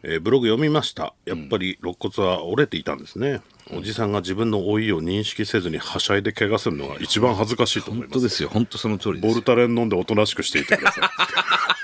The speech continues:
Speaker 1: はしゃいでねえし。
Speaker 2: 痛み止め。
Speaker 1: 本気でやってるからですよ。
Speaker 2: はしゃいでたんでしょうね、だからね。
Speaker 1: はしゃいでないですよ。
Speaker 2: はしゃいでるから、そんな、あの、手からさ、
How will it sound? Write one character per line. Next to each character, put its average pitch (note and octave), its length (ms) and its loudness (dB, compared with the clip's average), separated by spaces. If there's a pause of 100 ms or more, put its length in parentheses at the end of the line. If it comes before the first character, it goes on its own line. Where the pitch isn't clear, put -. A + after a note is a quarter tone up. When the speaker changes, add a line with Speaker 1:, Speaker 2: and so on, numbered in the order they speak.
(160)
Speaker 1:
は - 200 -2
し - 120 2
ゃ F#3 40 6
い F3+ 100 2
で D3+ 80 6
ね C#3 140 6
え - 60 4
し。 - 180 -2
Speaker 2:
痛 G2+ 140 -2
み F#2 100 -2
止 F2+ 120 -6
め。 E2+ 120 -10 (440)
Speaker 1:
本 E3+ 160 0
気 - 140 -6
で D3+ 80 0
や C#3+ 80 4
っ - 40 -6
て - 120 -4
る - 0 -
か - 0 -
ら D3+ 40 -4
で C#3+ 60 0
す G3+ 60 4
よ。 G#3 40 8
Speaker 2:
は G#3 40 4
し G#3+ 40 4
ゃ - 20 4
い - 20 -2
で A#3 100 2
た G3 180 4
ん G#2+ 60 0
で E2+ 80 -4
し - 100 -8
ょ D2 60 -12
う - 40 -14
ね、 C3 100 -4
だ A#2 100 -2
か D2 100 -10
ら D2+ 100 -14
ね。 B2 340 -8 (260)
Speaker 1:
は - 140 -8
し - 80 2
ゃ F#3 60 4
い F3 80 0
で D3 100 -2
な G#2+ 160 -2
い A#2+ 60 -2
で - 120 -12
す - 100 -18
よ。 - 120 -20
Speaker 2:
は - 160 -14
し - 140 -6
ゃ C#3 40 -10
い D3+ 60 -4
で D#3+ 100 -4
る F3+ 100 -2
か F3+ 100 -2
ら、 A#2 100 4
そ F#2 80 -6
ん F2 100 -8
な、 D#2+ 140 -10 (560)
あ F#2+ 160 -8
の、 D#2+ 380 -12
手 A2+ 160 -2
か F#2+ 140 0
ら D#2 340 -10
さ、 E2+ 340 -4